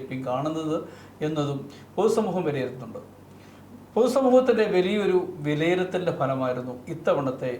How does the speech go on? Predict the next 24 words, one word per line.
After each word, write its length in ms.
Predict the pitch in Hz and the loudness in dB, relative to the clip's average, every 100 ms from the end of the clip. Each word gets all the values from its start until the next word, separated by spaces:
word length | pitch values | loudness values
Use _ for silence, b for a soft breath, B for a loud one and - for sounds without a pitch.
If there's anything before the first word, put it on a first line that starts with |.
| - | -8
തെരഞ്ഞെടുപ്പിൻ്റെ 480 | 139 127 123 127 131 131 | -6 -6 -6 -8 -10 -6
ഫലം 120 | 135 | -6
എന്ന് 100 | 131 120 | -8 -10
പറയുന്നത്. 300 | - - - - - B B B B 233 | -14 -16 -20 -20 -20 B B B B 6
ഇത് 120 | 247 226 - - - | 6 6 2 -6 -6
എങ്ങനെയൊക്കെയാണ് 720 | 190 202 220 233 214 202 160 170 156 | -2 2 2 2 4 4 4 2 0
ജനങ്ങളിലേക്ക് 540 | 156 165 165 165 165 143 | 0 0 4 4 4 2
ബാധിച്ചത്, 400 | 131 131 143 147 147 | 2 2 -2 -4 -2
സമൂഹത്തിലേക്ക് 600 | 135 147 170 175 165 151 131 | 0 0 -2 0 0 2 2
ബാധിച്ചത്, 340 | 127 - 135 | 2 0 -6
ഈ 40 | 139 147 | -4 -2
തെരഞ്ഞെടുപ്പിനെ 480 | 147 175 185 220 165 | 0 0 2 2 4
ബാധിച്ചത് 360 | 143 139 - 143 | 2 0 -2 -4
എന്ന് 120 | 131 - | -4 -6
സംബന്ധിച്ചുകൊണ്ട് 540 | 127 120 117 123 113 127 - B B B B 277 | -8 -8 -10 -10 -6 -6 -8 B B B B 0
ഒരു 80 | - | 2
ചർച്ചയാണ് 500 | 202 - 185 160 143 139 143 | 0 2 2 2 0 -4 -6
ഇവിടെ 240 | 135 135 - - | -4 -2 -4 -6
നടത്തുന്നത്. 420 | 120 120 131 131 - - - | -10 -8 -4 -2 -4 -6 -8
ഈ 40 | 185 - | -6 -2
ചർച്ചയിൽ 300 | 170 - 170 160 | -2 0 -2 -2
പങ്കെടുക്കുന്നത് 520 | 160 160 147 139 190 - B B B B | 0 0 0 0 0 0 B B B B
കേരളമോദി 500 | 180 196 214 202 202 202 - | 2 2 2 2 0 -2 -2
പത്രത്തിൻ്റെ, 600 | 170 165 156 160 156 151 | 0 2 0 -2 2 4